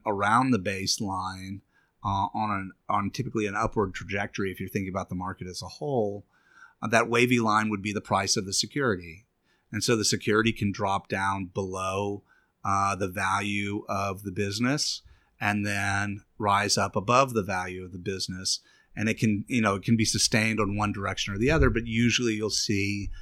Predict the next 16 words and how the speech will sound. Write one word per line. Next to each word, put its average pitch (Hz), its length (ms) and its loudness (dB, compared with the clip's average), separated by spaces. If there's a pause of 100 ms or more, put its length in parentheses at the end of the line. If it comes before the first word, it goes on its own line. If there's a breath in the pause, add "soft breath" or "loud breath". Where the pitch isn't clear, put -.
(180 soft breath)
mean 110 380 2
reversion 95 540 0
back 95 320 -2
to 101 120 -2
the, 92 160 -10
uh, 92 300 -10
intrinsic 104 540 -2
value 92 440 -8
of 87 100 -16
the 95 60 -10
business. 98 720 -2 (640 soft breath)
Uh, 95 440 -4 (100)
and 101 280 -2
here, 110 720 0 (840)
when 110 560 2
the, 107 320 0